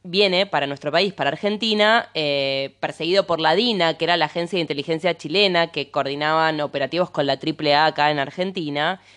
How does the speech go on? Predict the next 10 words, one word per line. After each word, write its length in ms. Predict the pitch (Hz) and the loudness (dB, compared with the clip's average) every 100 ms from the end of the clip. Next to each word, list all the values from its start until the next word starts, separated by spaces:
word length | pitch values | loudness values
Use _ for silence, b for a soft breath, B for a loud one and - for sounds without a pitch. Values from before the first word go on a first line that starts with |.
| - | -8
que 100 | 156 | -6
eran 140 | 143 | -6
fieles 380 | - 175 143 - | -2 0 0 -6
a 40 | |
la 100 | 127 | -6
dictadura, 520 | 135 - 165 151 143 | -8 0 2 2 2
ya 160 | 147 - | 0 2
en 100 | 190 | 2
la 120 | 160 | 2
dictadura. 760 | 147 139 180 165 147 156 185 | 2 -2 0 0 0 0 0